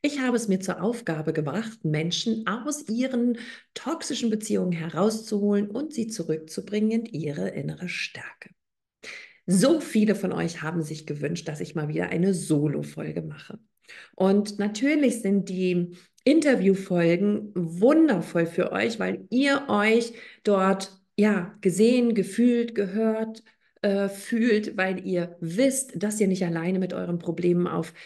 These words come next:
dieser Welt seid und weil ihr auch vieles erkennt, was eben, ja, euch widerfährt, dass das auch anderen widerfährt. In dieser Solo-Folge möchte ich deshalb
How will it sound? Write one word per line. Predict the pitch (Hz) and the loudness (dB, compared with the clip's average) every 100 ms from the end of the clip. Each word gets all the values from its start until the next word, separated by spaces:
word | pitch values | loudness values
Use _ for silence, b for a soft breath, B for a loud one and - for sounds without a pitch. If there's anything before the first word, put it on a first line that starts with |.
| B | B
dieser | 180 175 175 | -2 0 0
Welt | 170 170 170 | 2 2 0
seid | - 170 180 180 | -2 0 -2 0
und | 180 180 | -2 -2
weil | 170 | -4
ihr | 170 170 | -2 -4
auch | 165 | -6
vieles | - - 196 214 202 202 | -10 -2 2 4 4 0
erkennt, | - - 170 160 175 - B B | -10 -10 -2 0 0 -4 B B
was | - 170 180 185 185 - - | -14 -6 -2 -2 -2 -6 0
eben, | 185 175 180 180 180 180 180 _ | 4 6 6 6 4 2 -4 _
ja, | - 190 170 170 | -2 0 -2 -2
euch | 180 185 202 220 | 2 6 6 4
widerfährt, | 214 214 220 220 226 226 - _ | 2 2 2 2 -4 -4 -12 _
dass | 269 254 | -4 -2
das | 285 | 0
auch | 302 - - - 415 | 0 -2 -8 0 4
anderen | 370 233 165 160 | 6 6 4 2
widerfährt. | 151 156 160 - 165 165 - _ _ _ _ _ _ _ _ _ | 0 -4 -6 -14 -18 -18 -20 _ _ _ _ _ _ _ _ _
In | 170 | -2
dieser | 160 156 156 | -2 0 0
Solo-Folge | 156 196 214 214 214 214 233 B B B | 4 4 4 4 2 2 0 B B B
möchte | - 233 220 | -2 0 0
ich | - 233 - | 0 -2 0
deshalb | 196 208 208 202 196 196 | 0 0 0 -2 -2 -6